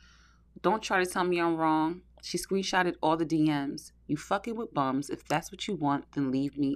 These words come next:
up out of the bullshit." Ooh, I love that one. "You fucking with bums. If that's what you want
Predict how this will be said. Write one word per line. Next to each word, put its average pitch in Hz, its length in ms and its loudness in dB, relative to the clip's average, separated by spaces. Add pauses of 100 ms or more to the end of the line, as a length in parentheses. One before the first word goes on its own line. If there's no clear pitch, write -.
up - 220 -10
out 127 180 0
of 135 80 -12
the 139 80 -8
bullshit." - 540 -8 (220)
Ooh, 370 180 4 (260)
I - 120 -2
love 160 220 -2
that - 200 -2
one. - 180 -10 (1000)
"You 131 100 -4
fucking 214 460 -10
with 214 200 -14
bums. - 640 -8 (480)
If - 160 -10
that's 165 300 0
what - 180 -8
you 147 180 -2
want 147 360 -4